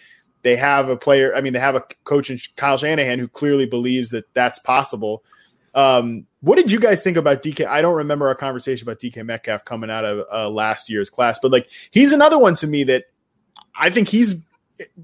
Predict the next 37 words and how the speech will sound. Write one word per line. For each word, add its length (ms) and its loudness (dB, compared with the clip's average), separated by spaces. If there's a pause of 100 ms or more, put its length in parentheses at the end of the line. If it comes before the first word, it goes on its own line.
number 240 2
one 260 2
in 100 -2
a 40 -4
total 480 4
smash 460 -4
spot 460 -4
there 280 0
across 380 -2
from 160 -12
Tyler 280 -4
Lockett, 360 -4
who 240 -4 (520)
I 340 0
believe 320 2
is 120 -2
a 40 -2
number 220 0
one 180 0
receiver. 600 -4
Uh, 160 0
but 140 0
I 60 4
think 240 -4
D 100 -4
K 120 -2
Metcalf 380 -4
could 140 -4
be 120 -2
that 200 0
player 220 2
too. 460 4 (520)
I'm 200 0
super 260 2
excited 320 2
about 220 2
him 240 -4